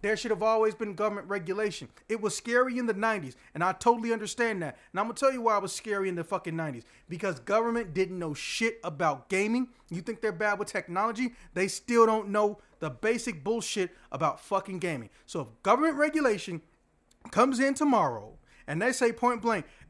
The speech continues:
"Hey, guess what? Uh, we're banning any gory games." It might take us years to get that shit fixed. We might turn into basically reverse Australia.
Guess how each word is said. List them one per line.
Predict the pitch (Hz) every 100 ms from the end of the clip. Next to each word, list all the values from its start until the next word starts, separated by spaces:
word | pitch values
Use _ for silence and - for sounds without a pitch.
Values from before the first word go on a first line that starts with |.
| 196
"Hey, | 190
guess | 196 190 196
what? | 196 160
Uh, | 165 156 156
we're | 202
banning | 208 208 202 196
any | 185 202
gory | 156 214 190 170
games." | 170 175 123 95 - - _ _ _ _ _ _ _ -
It | 320
might | 349 294 -
take | 254 247
us | 233 202 -
years | 160 214 214 -
to | 190
get | 147 165 -
that | 160
shit | 151 175 147
fixed. | 160 139 -
We | - 277
might | 359 311 277
turn | 269 262
into | 240 202 175
basically | 196 208 - 208
reverse | 170 143 190 196
Australia. | 202 175 - 202 180 127 98